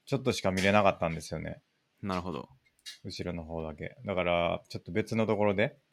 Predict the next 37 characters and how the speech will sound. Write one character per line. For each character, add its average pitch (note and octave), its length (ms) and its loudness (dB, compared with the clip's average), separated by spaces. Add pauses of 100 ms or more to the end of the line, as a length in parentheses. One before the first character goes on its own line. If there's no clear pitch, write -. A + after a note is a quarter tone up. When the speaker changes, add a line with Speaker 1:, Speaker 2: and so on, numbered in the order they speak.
(120)
Speaker 1:
録 G2 200 -4
画 A2 100 4
し - 80 -6
て - 80 -6
く A2+ 120 0
だ G#2+ 120 4
さ A2 100 2
っ G2+ 80 -8
て - 80 -4
る G2+ 100 0
人 F#2+ 180 -4
の E2 160 -4 (160)
と F2 80 -12
こ F2 80 0
ろ E2 60 -2
で - 60 -12
ち - 60 -10
ょ - 40 -10
っ - 20 -6
と F#2 40 -4
見 F2 80 -4
せ - 60 -8
て F#2+ 60 -8
も F#2+ 80 2
ら F#2 60 4
お - 20 2
う - 20 -10
と - 60 -8
思 E2 80 -8
っ - 40 -16
て - 80 -10
る E2+ 60 -6
ん - 20 -10
で D#2+ 40 -10
す - 60 -18
け E2 100 -8
ど、 E2 220 -4